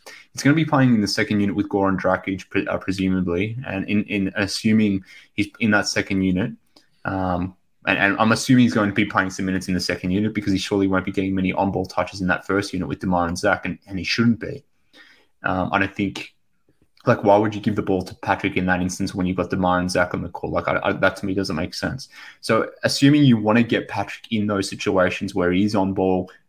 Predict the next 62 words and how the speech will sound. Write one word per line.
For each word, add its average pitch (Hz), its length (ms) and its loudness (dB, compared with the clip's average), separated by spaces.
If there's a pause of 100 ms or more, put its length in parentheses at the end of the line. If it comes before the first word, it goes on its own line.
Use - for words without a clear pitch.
maybe 98 220 0
flashing 98 800 -2
that 92 120 4
ability 95 480 2
that 92 180 2
he 95 120 -2
may 92 200 2
or 90 80 0
may 90 140 0
not 82 160 -4
have, 104 480 -2 (600)
then, 104 220 4
uh, 101 180 4
that 131 120 6
has 131 200 2
to 131 60 0
happen 120 200 2
in 101 80 0
the 95 80 -2
second 101 340 -2
unit. 90 220 -2
But 92 200 -4
he's 107 240 -4 (280)
presumably 120 480 4
one 101 180 2
of 95 120 -2
DeMar 95 280 2
is, 92 160 -2
or 95 260 -2
Zach 92 300 0
is - 60 -20
gonna 90 160 -8
be 90 160 -2
in 101 80 2
that - 160 -2
second 85 300 -6
unit, 95 240 -6 (100)
as, 90 240 -4
as - 180 -4
we 95 60 -4
saw 92 160 -6
last 85 320 -4
year. 107 160 -2 (100)
That's - 340 -4
when 90 200 -2
DeMar 90 340 0
cooked - 220 -6
a - 40 -12
lot 85 140 -2
of 92 80 -4
teams 95 380 -4
in - 80 -4
the 92 80 -4
second 95 320 -4
and 90 100 -6
fourth 92 240 -6
quarters, 95 340 -4
the 98 60 -10
start 92 260 0
of 90 60 -2
those 92 160 -4
periods. 90 480 -4